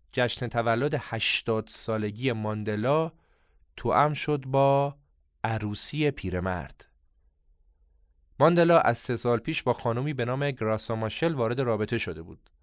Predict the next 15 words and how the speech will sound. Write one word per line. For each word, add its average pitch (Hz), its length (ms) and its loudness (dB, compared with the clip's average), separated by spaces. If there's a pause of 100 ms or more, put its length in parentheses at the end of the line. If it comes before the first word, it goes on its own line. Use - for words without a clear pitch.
(540)
خانم 185 320 4
ماشل 175 400 4 (280)
همسر 127 640 2
سابق 139 720 0
رئیس 113 300 0
جمهور 147 680 0
سابق 135 380 0
کشور 135 400 0
موزامبیک 113 600 -2
بود 135 180 -6
که 131 440 0
از 107 160 0
دنیا 104 260 -4
رفته 104 320 -2
بود. 98 300 -8